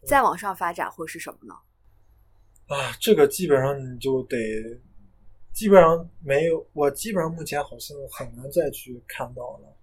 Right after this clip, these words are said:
Speaker 1: 嗯。
Speaker 2: 基本上就是转，转不同的职能了。
Speaker 1: 嗯。
Speaker 2: 就是转到培训这一块。
Speaker 1: 嗯。
Speaker 2: 然后还有一个转变就是和企业一起把规模做大。
Speaker 1: 嗯。
Speaker 2: 从刚开始的这种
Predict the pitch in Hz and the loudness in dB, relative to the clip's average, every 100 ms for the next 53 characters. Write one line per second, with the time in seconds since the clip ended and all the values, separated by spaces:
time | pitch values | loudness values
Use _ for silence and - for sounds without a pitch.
0 | _ 233 214 196 190 185 190 165 139 - | _ -10 0 4 4 4 0 -2 -4 -2
1 | 120 107 107 _ - 131 120 147 156 147 | 0 -2 -10 _ -4 -2 -2 -4 -4 -4
2 | - - 135 135 110 113 - _ - 247 | -4 -4 -6 -8 -12 -20 -20 _ -10 -6
3 | 196 165 170 156 131 113 120 135 123 123 | -6 -2 -2 0 -2 -2 -2 -2 -2 -4
4 | - 123 156 143 120 - - - - - | -12 -12 -10 -10 -10 -12 -16 -20 -20 -14
5 | 196 - 160 160 156 165 185 147 135 139 | -14 2 6 6 8 8 6 2 2 2
6 | 127 - 135 123 135 131 131 135 127 120 | 2 0 -2 -2 -4 -4 -6 -4 -4 -6
7 | _ _ - _ - - 127 139 - - | _ _ -20 _ -16 -2 2 2 0 -8
8 | 120 120 131 143 170 175 - - 196 117 | -6 -4 -4 -6 -10 -12 -8 -8 -4 -4
9 | 110 - 170 151 147 147 147 - 151 120 | -6 -4 -4 -4 -6 -6 -6 -2 -2 -2
10 | - _ 240 240 185 160 139 143 160 160 | -10 _ -8 -6 -6 -6 -6 -4 -6 -4
11 | 160 - 123 117 120 131 123 120 117 117 | -4 -4 -10 -10 -6 -6 -6 -10 -14 -16